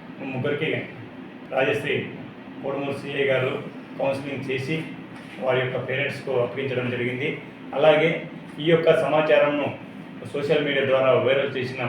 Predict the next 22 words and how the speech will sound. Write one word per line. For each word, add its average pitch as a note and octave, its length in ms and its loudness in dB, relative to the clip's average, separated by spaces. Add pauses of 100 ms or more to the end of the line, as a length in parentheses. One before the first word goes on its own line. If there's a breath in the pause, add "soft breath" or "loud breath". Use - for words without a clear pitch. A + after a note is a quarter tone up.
మాజీ B2 260 0
జెడ్పీటీసీ A#2+ 600 -4
చంద్రశేఖర్ A#2+ 420 -2
గారికి, A#2+ 500 2 (340)
అలాగే C#3+ 500 6 (460)
ఈ D3+ 100 -2
యొక్క D3 460 6
పిల్లల్ని D3 480 0 (180)
ఆ B2 40 -4
స్టేటస్ D3 580 2
చూస్తూ, D#3+ 360 2 (480)
స్టేటస్లో E3+ 600 6
మామూలుగా D#3 500 8
చూస్తూ D#3 200 2
ఉంటారు, D3+ 320 8
ఆ D3+ 280 6
పిల్లల్ని D#3+ 280 6
మళ్ళీ D3+ 200 2
రియల్గా C#3+ 380 2
చూడడం C3+ 440 -2
చాలా C3 160 4
కష్టము. C#3 600 2